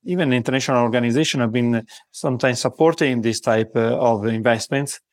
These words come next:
And the theory is that, uh, because of the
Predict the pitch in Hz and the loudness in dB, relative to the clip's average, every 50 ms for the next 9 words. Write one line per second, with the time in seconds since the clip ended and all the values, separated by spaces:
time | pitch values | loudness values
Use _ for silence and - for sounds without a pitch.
0 | _ _ _ _ _ _ _ _ _ _ 156 143 143 160 175 170 226 220 214 214 | _ _ _ _ _ _ _ _ _ _ 0 2 4 2 2 4 4 6 6 8
1 | 185 151 135 127 160 143 139 - - 143 135 139 143 151 139 139 139 - - 156 | 6 6 6 4 4 2 2 2 4 4 6 6 4 2 0 -2 -2 2 4 4
2 | 147 147 139 123 135 135 131 135 135 131 123 120 131 127 127 135 151 - | 4 4 4 4 4 6 6 6 6 4 4 2 4 4 4 4 2 0